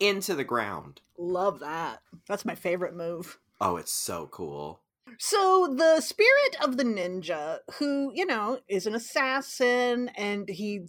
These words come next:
Speaker 2: killed his target, the important scientist, but he also wants revenge against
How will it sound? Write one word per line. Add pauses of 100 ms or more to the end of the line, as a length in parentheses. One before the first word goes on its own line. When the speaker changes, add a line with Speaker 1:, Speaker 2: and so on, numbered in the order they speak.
Speaker 2:
killed
his
target,
the
important
scientist,
but
he
also
wants
revenge (160)
against